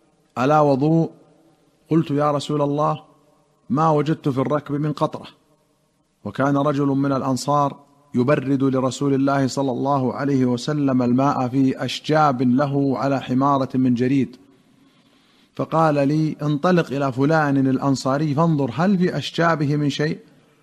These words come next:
فانطلقت إليه فنظرت فيها، فلم أجد إلا قطرة في عزلاء شجب منها، لو أني أفرغه لشربه يابسه.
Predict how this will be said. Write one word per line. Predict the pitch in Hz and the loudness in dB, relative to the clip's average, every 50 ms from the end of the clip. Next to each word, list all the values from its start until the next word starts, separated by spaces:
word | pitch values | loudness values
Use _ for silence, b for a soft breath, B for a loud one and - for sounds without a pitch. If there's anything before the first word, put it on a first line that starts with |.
| b b b b b b b b _ _ | b b b b b b b b _ _
فانطلقت | - 127 127 - 151 156 151 - - 147 | -2 -2 0 2 0 0 0 0 -2 -2
إليه | 143 151 156 165 165 156 143 143 | -2 0 0 0 0 0 0 0
فنظرت | 139 147 143 143 135 135 156 160 160 - - 147 | 0 0 0 0 0 0 0 0 -2 -2 -4 -4
فيها، | 135 147 139 120 104 104 - - - - _ _ | -2 0 0 0 -2 -4 -8 -14 -16 -20 _ _
فلم | 139 151 156 143 131 - - | -4 -2 0 0 -2 -2 -2
أجد | 165 156 135 135 123 113 | -4 -2 -2 -2 -2 -2
إلا | 135 156 147 143 139 131 | -4 -4 -4 -2 -2 -4
قطرة | 127 - 160 160 160 - 151 147 139 - 147 139 135 123 | -2 -2 -4 -4 -4 -4 -4 -4 -2 -2 -2 -2 -2 -2
في | 135 143 143 139 | -2 -2 -2 -2
عزلاء | 120 - 143 135 117 123 135 147 151 147 143 147 | -4 -4 -6 -6 -4 -2 -2 0 0 0 -2 -4
شجب | 127 - 156 151 123 123 117 131 | -4 -2 -4 -4 -4 -2 -2 0
منها، | 123 127 143 147 139 127 127 123 127 b b b b b b b b b b b b b - | 2 2 2 0 0 -2 -4 -6 -8 b b b b b b b b b b b b b -2
لو | 123 139 151 170 | 0 0 2 2
أني | 170 165 165 160 165 | 2 2 2 2 0
أفرغه | 147 139 165 180 165 165 165 147 160 160 | 0 2 2 2 4 2 2 2 2 2
لشربه | 160 151 139 - 170 175 170 160 139 156 143 151 151 156 | 0 0 0 0 0 2 2 0 0 0 0 2 2 4
يابسه. | 160 156 147 123 117 113 - - | 4 4 2 2 0 -4 -6 -10